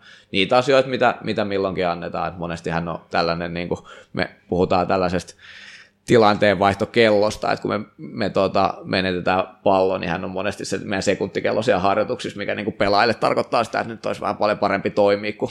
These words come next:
olla tauolla. Et, et sit esimerkiksi tällaisia, tällaisia työjakoja voi olla, mut varmasti tulee ole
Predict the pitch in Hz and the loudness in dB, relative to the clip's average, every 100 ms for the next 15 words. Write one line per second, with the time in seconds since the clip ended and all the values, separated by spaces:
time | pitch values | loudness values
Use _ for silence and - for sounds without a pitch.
0 | - 98 98 95 - 95 101 104 101 95 | -6 0 0 0 2 2 2 0 -2 -4
1 | 104 95 - 85 98 117 123 - 95 95 | -6 -8 -4 -4 0 0 0 0 0 0
2 | 92 95 92 - 92 90 98 90 92 92 | 0 -2 -4 -4 -2 -2 -4 -4 -6 -4
3 | 90 101 92 87 85 98 98 101 139 151 | -4 -4 -4 -4 -6 -8 -2 0 0 -2
4 | 127 - 117 104 101 95 | -4 -2 0 2 0 -2